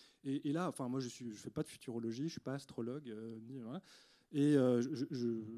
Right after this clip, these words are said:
je suis en deux mille vingt et un et je, j'observe en effet la façon dont les, les agences se projettent. Et en, en gros, ça, c'est constamment reporté pour plein de raisons, euh, objectives, matérielles, technologiques, humaines. Ça va être un défi, mais monstrueux, d'aller sur Mars.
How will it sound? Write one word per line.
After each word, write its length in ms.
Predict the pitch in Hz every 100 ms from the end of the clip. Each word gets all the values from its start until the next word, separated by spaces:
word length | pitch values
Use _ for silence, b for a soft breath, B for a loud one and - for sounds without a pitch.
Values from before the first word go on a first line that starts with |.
| 120
je 60 | 113
suis 400 | - 143 147 151
en 100 | 117
deux 80 | 135
mille 120 | 143
vingt 160 | 139 139
et 80 |
un 180 | 147 185
et 120 | 165
je, 300 | 120 123 127
j'observe 600 | 131 143 - 175 175 117 117 - - -
en 100 | 135
effet 140 | 131
la 80 | 170
façon 240 | 139 190
dont 100 | 165
les, 240 | 151 135 127 B B B B _
les 220 | 139 127
agences 220 | 131 170
se 80 | -
projettent. 480 | 151 - 139 131 - _ _
Et 180 | 131 151
en, 240 | 160 139 117 _
en 80 | 113
gros, 220 | 104 190
ça, 160 | - -
c'est 220 | - -
constamment 460 | - 135 - 127 143
reporté 400 | 135 143 - 160 -
pour 100 | -
plein 160 | 165
de 60 | 160
raisons, 440 | 143 147 190 151
euh, 120 | 117 117
objectives, 460 | 127 147 - 180
matérielles, 480 | 117 113 117 120 143
technologiques, 680 | - - 113 110 127 165 -
humaines. 320 | 117 147 147 b b b -
Ça 180 | -
va 60 | 123
être 160 | 143 120
un 60 |
défi, 280 | 117 120 190
mais 120 | 131
monstrueux, 500 | 110 151 - - 190
d'aller 180 | 135 127
sur 180 | 160 156
Mars. 300 | 185 -